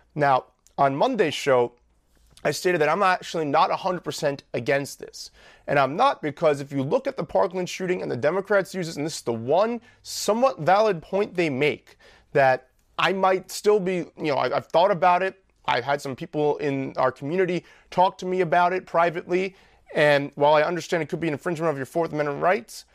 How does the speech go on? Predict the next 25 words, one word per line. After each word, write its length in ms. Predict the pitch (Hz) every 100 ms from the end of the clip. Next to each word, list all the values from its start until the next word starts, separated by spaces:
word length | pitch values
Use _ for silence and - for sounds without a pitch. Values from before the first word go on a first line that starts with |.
| _ _ _
on 180 | - 147
the 80 | 180
other 200 | 240 175
hand, 340 | 147 127 170 - _ _ _ _ _
if 220 | 190 185
you 100 | 180
have 200 | 180 247
been 140 | 254 233
charged, 360 | - 139 135
like 160 | 143 143
I 80 | 139
said 240 | - 156
on 140 | 185
Monday, 420 | 190 156 113 - - _ - _
if 120 | 139 127
you 80 | 175
have 120 | 254
been 120 | 277
charged 460 | 220 185 175 170 -
with 100 | 143
a 40 | 120
violent 340 | 131 214 277
crime, 420 | - 131 120 196 - _ _ _ _ _ _ _ - -
or 340 | - 131 131 123 _ _ _
if 400 | 175 - -